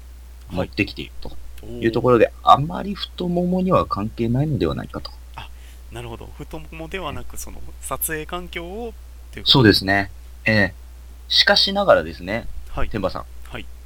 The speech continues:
Speaker 1: よく聞いてくださいね。
Speaker 2: はい。
Speaker 1: え、五月四日、緑の日、祝日ですね。
Speaker 2: はい、祝日ですね。
Speaker 1: ええ。この日ですね、
Speaker 2: はい。
Speaker 1: このユリアさんによる撮影体験会が実施されるんです。
Speaker 2: 撮影体験会ですか？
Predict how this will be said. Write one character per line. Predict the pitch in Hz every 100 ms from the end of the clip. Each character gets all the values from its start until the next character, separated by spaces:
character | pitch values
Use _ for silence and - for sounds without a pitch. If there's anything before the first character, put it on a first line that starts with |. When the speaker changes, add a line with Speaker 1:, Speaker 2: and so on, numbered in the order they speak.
| - 139
Speaker 1:
よ | 170
く | -
聞 | -
い |
て | 87
く | 80
だ | 82
さ | -
い |
ね。 | 117 127 -
Speaker 2:
は | -
い。 | 123 - - - - - -
Speaker 1:
え、 | -
五 | - 180
月 | 185 - 87
四 | 82
日、 | - 92
緑 | 120 104 80
の |
日、 | 80 - -
祝 | - 101
日 | 104 98
で | 92
す | -
ね。 | - - -
Speaker 2:
は | - 131
い、 | -
祝 | - -
日 | - - -
で | 87
す |
ね。 | 98
Speaker 1:
え |
え。 | 90 - - - -
こ | 135
の | 156
日 | 170
で | 101
す | -
ね、 | 85 73 - -
Speaker 2:
は | -
い。 | -
Speaker 1:
こ | - 95
の | 90 85 -
ユ | 123
リ | 170
ア | 110
さ | 90 80
ん |
に | 78
よ | 80
る | 87 78 - - - - - - - - - -
撮 | - - 104 - 170
影 | 165 156
体 | - 131 131
験 | - 123
会 | - 76
が | 76
実 | - 87
施 |
さ | - 78
れ |
る | 69
ん | -
で | -
す。 | - - - - - -
Speaker 2:
撮 | - - -
影 | 165 160
体 | - 190
験 | 180 185 131
会 | 107 -
で | -
す |
か？ | -